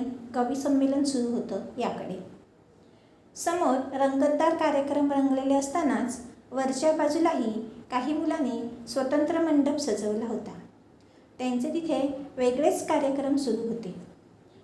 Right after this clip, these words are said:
संमेलनं म्हटली आणि त्यात युवा संमेलनं म्हटली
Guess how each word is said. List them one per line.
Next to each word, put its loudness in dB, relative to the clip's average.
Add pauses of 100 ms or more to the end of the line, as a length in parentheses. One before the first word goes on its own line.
संमेलनं 4
म्हटली 0 (180)
आणि 2
त्यात 2 (320)
युवा 4
संमेलनं 4
म्हटली -2